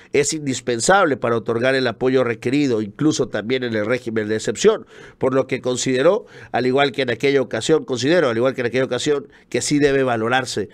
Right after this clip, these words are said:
la ampliación del plazo. Es decir, según Verástegui, lo que, lo que le pesó o lo que terminó afectando para que él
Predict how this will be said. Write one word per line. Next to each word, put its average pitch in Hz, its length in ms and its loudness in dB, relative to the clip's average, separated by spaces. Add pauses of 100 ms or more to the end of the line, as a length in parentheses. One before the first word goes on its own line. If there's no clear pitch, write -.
(200)
la 117 140 -2
ampliación 117 600 -4
del 117 180 -2
plazo. 113 240 -4
Es 165 80 2
decir, 170 360 0 (360)
según 156 500 -6
Verástegui, 185 960 -2 (1000)
lo 143 280 -2
que, 135 380 -4 (640)
lo 143 220 4
que 147 140 0
le 143 240 2
pesó 190 600 0 (400)
o 139 120 2
lo 143 160 0
que 147 100 -2
terminó 143 380 -2
afectando 160 760 -2
para 127 260 -2
que 135 220 -2
él 147 240 -4